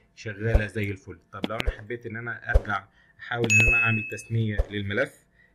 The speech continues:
الملف هيتسمى مفيش مشكلة، ولا لو ف-، لو نفترض يعني مثلًا هنسميه،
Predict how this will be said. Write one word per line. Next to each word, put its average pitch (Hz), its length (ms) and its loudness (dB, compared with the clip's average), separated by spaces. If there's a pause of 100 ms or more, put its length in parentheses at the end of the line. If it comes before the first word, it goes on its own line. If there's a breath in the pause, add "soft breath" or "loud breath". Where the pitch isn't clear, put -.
الملف 120 340 2
هيتسمى 113 500 0
مفيش 113 280 -8
مشكلة، 135 380 -6
ولا 120 180 0
لو 107 280 -4
ف-، - 320 -12
لو 107 400 -2
نفترض 104 500 -4
يعني 110 180 0
مثلًا 110 260 -4
هنسميه، 107 520 0